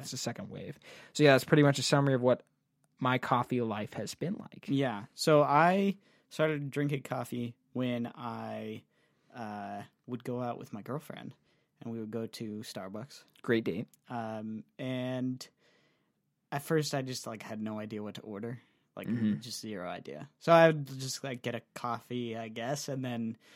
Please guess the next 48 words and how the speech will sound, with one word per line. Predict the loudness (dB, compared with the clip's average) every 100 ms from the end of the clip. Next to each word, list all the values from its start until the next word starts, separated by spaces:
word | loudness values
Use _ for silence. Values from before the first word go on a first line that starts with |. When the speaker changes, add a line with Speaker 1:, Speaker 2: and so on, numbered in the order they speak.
| -20 _ -10
Speaker 2:
and | -6 -4
then, | -2 -4 -4 -6 -8
uh, | -6 -6 -6 -8 -12 _ -16
like, | -16 -12
put | -12 -12
cream | -10 -10
and | -8
sugar | -10 -10 -10 -10
in | -10
it | -12
or | -12
whatever, | -8 -8 -8 -10 -12 _
which | -18 -16
is | -16 -16 -18 -18
gross. | -16 -16 -16 -18 -14
Um, | -10 -8 -8 -12 -14
Speaker 1:
<laughs> | -20 -20 -8
Speaker 2:
and | -4
I, | -2
and | -2 2 4 4 2
I | 2
didn't | 4 4 4
like | 4 4
it, | 2
Speaker 1:
Well, | 8
I, | 10
th-, | 10 8
I | 8
think | 8
Speaker 2:
obviously. |
Speaker 1:
we | 8
should | 8
get | 8
in. | 8 10
What, | 8 8
what | 8 8
is | 8
your | 8 8
drink | 6 2 2
of | 0
choice | 0 0 0 -4
now, | -10 -10
Cameron? | -6 -6 -6
Speaker 2:
Black | -4 -4 -4 -10 -16 -18 _ -16
coffee. | -14 -14 -16 -18 -18 _ -4
Speaker 1:
Just | 0 0 0
black? | -2 -2 -8
Speaker 2:
Just | -8 -8 -8 -14